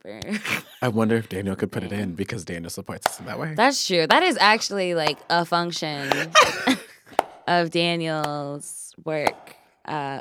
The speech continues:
Speaker 1: and I don't wanna call it work. I actually wanna call it, you know, like, <laughs> potions. <laughs> Like,
Speaker 2: Potions, magic.
Speaker 1: magic, you know, just
Speaker 2: Daniel is a wizard.
Speaker 1: a little bit of a masterpiece
Speaker 2: Mm-hmm.
Speaker 1: that he assembles for us.
Speaker 2: Mm-hmm.
Speaker 1: Um, yeah, no, Daniel, Daniel is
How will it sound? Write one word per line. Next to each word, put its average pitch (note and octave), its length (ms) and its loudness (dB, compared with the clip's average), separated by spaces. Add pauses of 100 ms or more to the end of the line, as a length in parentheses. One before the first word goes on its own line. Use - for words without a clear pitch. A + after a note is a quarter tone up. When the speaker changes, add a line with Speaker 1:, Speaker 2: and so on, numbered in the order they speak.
Speaker 1:
and F3+ 160 -2
I F#3 60 4
don't G#3 60 4
wanna G3 140 2
call E3 220 0
it F2+ 40 -10
work. C#3 300 -2
I C3 120 -4
actually D#3 320 -6
wanna C#3+ 240 -8
call C#3 240 -8
it, C3 360 -6 (400)
you D3+ 100 -6
know, C#3+ 340 -4
like, G#2+ 440 -6 (460)
<laughs> - 320 -20
potions. - 960 -2
<laughs> - 40 -20
Like, A#3+ 280 10
Speaker 2:
Potions, G#3+ 240 2
magic. - 420 2
Speaker 1:
magic, F3+ 800 2
you F3+ 60 -4
know, D#3 200 -2
just D#3+ 440 -10 (260)
Speaker 2:
Daniel D#3 280 2
is A#2+ 140 0
a G#2+ 40 6
wizard. F2+ 500 -4 (240)
Speaker 1:
a E3+ 80 2
little F3 180 2
bit D#3+ 140 0
of D3+ 100 -2
a C3+ 60 -4
masterpiece C#3+ 1040 -6
Speaker 2:
Mm-hmm. A#2+ 460 -4 (140)
Speaker 1:
that C#3 160 -8
he D3 160 -10
assembles C3 640 -12
for - 160 -14
us. - 360 -16
Speaker 2:
Mm-hmm. G#2 600 -12
Speaker 1:
Um, D3+ 600 -2
yeah, F3+ 220 0
no, D#3+ 180 -4
Daniel, G3 560 -6
Daniel G3 420 -6
is D#3 520 -8